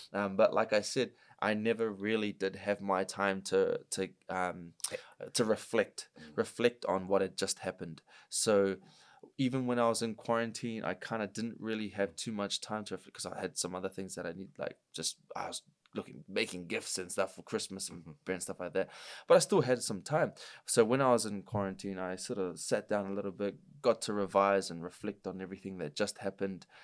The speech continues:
Speaker 1: um, from the fight and winning that. But then straight away, it was straight into the camp leading up to this fight now that we have,
Speaker 2: This
Speaker 1: man.
Speaker 2: current fight. Talking about this current fight, you are
Speaker 1: Mm.
Speaker 2: facing, uh, wha-,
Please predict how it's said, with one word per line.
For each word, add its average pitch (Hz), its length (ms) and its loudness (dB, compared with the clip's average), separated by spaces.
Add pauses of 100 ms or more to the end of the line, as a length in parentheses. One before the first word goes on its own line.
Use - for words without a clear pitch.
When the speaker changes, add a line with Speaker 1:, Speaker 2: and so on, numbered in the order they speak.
(200)
Speaker 1:
um, 87 440 -8
from 95 400 -2
the 95 80 -2
fight 98 340 0
and 87 280 -14
winning 98 300 -2
that. 98 180 -4 (260)
But - 160 -8
then 95 340 -4
straight 95 340 0
away, 104 200 -2
it 110 120 4
was - 300 -6 (140)
straight 101 260 0
into 95 220 -6
the 90 80 -6
camp - 360 -6 (420)
leading 98 320 -4
up 95 160 -8
to 92 340 -8
this - 200 0
fight - 280 -6
now 127 200 -2
that 120 140 2
we 104 120 -6
have, 95 220 -6 (100)
Speaker 2:
This - 80 -12
Speaker 1:
man. - 100 -12
Speaker 2:
current 107 280 0
fight. 87 200 -2
Talking 156 300 10
about 127 180 4
this 117 140 6
current 131 400 4
fight, - 260 6 (300)
you 131 160 8
are 107 160 4
Speaker 1:
Mm. 87 40 -4
Speaker 2:
facing, 117 640 4
uh, 101 320 8 (100)
wha-, 107 180 0